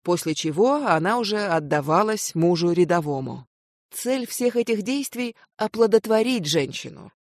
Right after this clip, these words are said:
чтобы затем она родила детей как бы от тотема рода, от вождя.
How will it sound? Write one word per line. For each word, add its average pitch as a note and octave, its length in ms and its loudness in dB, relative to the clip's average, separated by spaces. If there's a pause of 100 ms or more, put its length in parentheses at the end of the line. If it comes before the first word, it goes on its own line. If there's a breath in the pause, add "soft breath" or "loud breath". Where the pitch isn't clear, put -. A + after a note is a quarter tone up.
(240)
чтобы E3 380 -2
затем B3+ 520 0 (120)
она F3 260 0
родила F#3+ 400 0
детей C4 420 -4
как B3 200 -2
бы A3 340 2
от G#3 140 -2 (100)
тотема G#3 540 0
рода, D3 440 -4 (180)
от D#3 180 -8
вождя. D3+ 500 -2